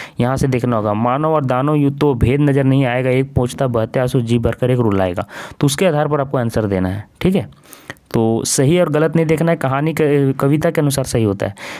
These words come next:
तो नाश का विलोम शब्द क्या है, तो नाश का स-, प्र-, पर्यायवाची हो गया ध्वंस, है ना, विनाश, सभी स-, ये सभी उसी के पर्यायवाची, लेकिन सृजन इसका उल्टा हो जाएगा। टेंथ नंबर में देखिए कविता का संदेश क्या है, तो खुद मिटकर भी दूसरों का भला करना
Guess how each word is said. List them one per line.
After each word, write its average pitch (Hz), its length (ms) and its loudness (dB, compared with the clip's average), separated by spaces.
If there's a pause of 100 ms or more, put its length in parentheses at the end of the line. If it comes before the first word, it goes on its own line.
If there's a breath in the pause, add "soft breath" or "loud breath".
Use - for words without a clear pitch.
(100)
तो 113 80 2
नाश 143 260 0
का 160 280 2
विलोम 147 460 0
शब्द 143 280 0
क्या 107 160 2
है, 92 120 -2
तो 113 120 -2
नाश 123 300 0
का 160 400 0
स-, 123 640 0 (380 loud breath)
प्र-, 123 200 2
पर्यायवाची 131 580 0
हो 160 100 4
गया 151 140 2
ध्वंस, 123 500 0
है - 320 -4
ना, 180 220 2
विनाश, 123 400 0
सभी 143 300 0
स-, 139 140 -4 (520 loud breath)
ये 135 60 2
सभी 147 200 2
उसी 156 220 2
के 160 60 2
पर्यायवाची, 131 500 0
लेकिन 123 180 0
सृजन 139 400 0
इसका 139 220 -2
उल्टा 104 260 0
हो 92 100 -2
जाएगा। 101 260 -4 (440 loud breath)
टेंथ 160 240 -2
नंबर 160 240 0
में 160 100 0
देखिए 156 200 0
कविता 143 340 2
का 151 60 2
संदेश 139 400 0
क्या 147 140 0
है, 139 60 0
तो 139 100 -2
खुद 175 380 0
मिटकर 151 520 2
भी 151 160 4
दूसरों 131 320 0
का 143 120 -2
भला 120 300 0
करना 123 380 -2